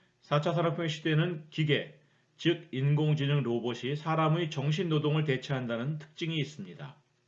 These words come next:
인공지능은 사람이 인공적으로 만든 기계인데 그 지능 수준이 상상을 초월합니다.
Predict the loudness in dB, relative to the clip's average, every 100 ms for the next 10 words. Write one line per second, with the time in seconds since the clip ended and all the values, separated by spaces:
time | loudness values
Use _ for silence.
0 | _ _ _ _ _ 2 4 6 6 4
1 | 2 0 2 2 2 4 4 4 2 4
2 | 4 2 0 -2 -4 -6 -2 0 0 -4
3 | -6 -6 -6 -12 _ _ _ 0 2 2
4 | 2 0 0 0 0 0 -2 -2 0 0
5 | -2 -2 0 0 -2 -8 -12